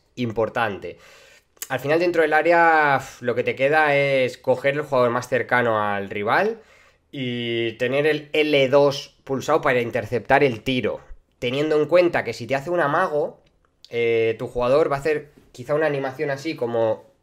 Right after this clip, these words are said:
si fuese a tapar un disparo, que en realidad no es porque te está amagando, y se te va a quedar un poquito fuera de jugada. O sea,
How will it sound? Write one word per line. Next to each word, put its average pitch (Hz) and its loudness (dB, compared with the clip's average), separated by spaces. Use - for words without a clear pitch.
si - -12
fuese 135 -4
a 139 0
tapar 139 0
un 135 0
disparo, 143 2
que 117 -2
en 104 -2
realidad 107 -2
no 117 2
es 170 2
porque 104 -4
te - -14
está - 0
amagando, 135 2
y 208 -4
se 214 6
te 202 0
va 180 0
a - -6
quedar 175 4
un 175 2
poquito 160 0
fuera 156 4
de 147 4
jugada. 123 2
O 110 -4
sea, 139 0